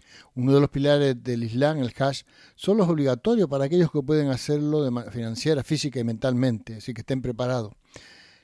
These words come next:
Conmemorando los esfuerzos y la adoración del profeta Abraham, la paz y las bendiciones de Dios sean con él, el Hajj define lo que significa luchar en el camino hacia Allah. Tal es la experiencia del Hajj que deja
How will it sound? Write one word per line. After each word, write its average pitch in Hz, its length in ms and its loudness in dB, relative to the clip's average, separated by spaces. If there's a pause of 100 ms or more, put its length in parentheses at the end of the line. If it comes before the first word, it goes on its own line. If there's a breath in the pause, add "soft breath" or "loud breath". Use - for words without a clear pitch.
Conmemorando 196 600 2
los 180 120 6
esfuerzos 160 720 0
y 147 60 2
la 131 80 2
adoración 123 540 0
del 127 140 0
profeta 156 460 -4
Abraham, 123 440 0
la 113 140 -4
paz 131 200 -2
y 127 60 -4
las 113 120 -4
bendiciones 113 460 -2
de 120 60 0
Dios 117 160 -4
sean 110 240 -6
con 113 200 -4
él, 127 200 -2 (560 loud breath)
el 156 80 -4
Hajj 220 260 -2
define 180 520 0
lo 151 140 2
que 127 100 -8
significa 143 600 -2
luchar 151 580 -2 (420 soft breath)
en 131 100 0
el 127 160 0
camino 131 480 0
hacia 110 220 -8
Allah. 101 280 -12 (920 soft breath)
Tal 151 140 2
es 156 40 2
la 156 80 2
experiencia 151 540 2
del 139 120 2
Hajj 156 320 0
que 139 140 -4
deja 143 600 0